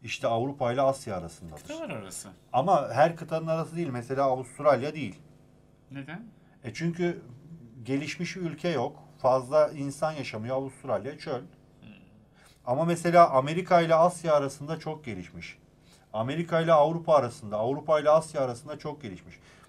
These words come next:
Speaker 1: Çünkü nüfusun kalabalık olduğu ülkeler var Asya'da.
Speaker 2: Hı hı.
Speaker 1: Ucuz iş gücü var. Üretim standa-, standları, yerleri var.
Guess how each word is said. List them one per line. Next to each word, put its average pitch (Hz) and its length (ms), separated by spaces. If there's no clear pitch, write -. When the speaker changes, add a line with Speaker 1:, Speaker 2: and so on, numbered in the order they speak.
Speaker 1:
Çünkü 156 380
nüfusun 135 360
kalabalık 151 480
olduğu 120 320
ülkeler 95 420
var - 200
Asya'da. 107 480
Speaker 2:
Hı - 40
hı. - 60
Speaker 1:
Ucuz 147 360
iş 151 200
gücü 104 300
var. 90 200
Üretim 127 540
standa-, 104 520
standları, 95 580
yerleri 95 420
var. 285 140